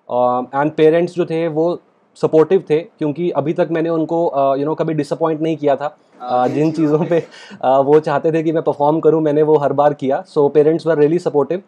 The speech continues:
Speaker 1: अ, and experimentation के लिए वो कभी मना नहीं करते हैं। Even, even today they ask me that if you, you know, need some investments, like even though I am capable of doing it myself today, वो अभी भी बोलते हैं कि अगर तुमको कुछ बड़ा करना है ना और कुछ है तुम्हारे माइंड में, let us know,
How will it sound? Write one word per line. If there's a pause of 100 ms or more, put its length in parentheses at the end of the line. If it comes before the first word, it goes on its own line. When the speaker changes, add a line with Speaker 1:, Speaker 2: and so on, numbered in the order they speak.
(400)
Speaker 1:
अ,
and
experimentation
के
लिए
वो
कभी
मना
नहीं
करते
हैं।
Even,
even
today
they
ask
me
that
if
you, (300)
you
know,
need
some (100)
investments,
like (460)
even
though
I
am
capable
of
doing
it
myself
today, (140)
वो
अभी
भी
बोलते
हैं
कि
अगर
तुमको
कुछ
बड़ा
करना
है
ना
और
कुछ
है
तुम्हारे
माइंड
में,
let
us
know,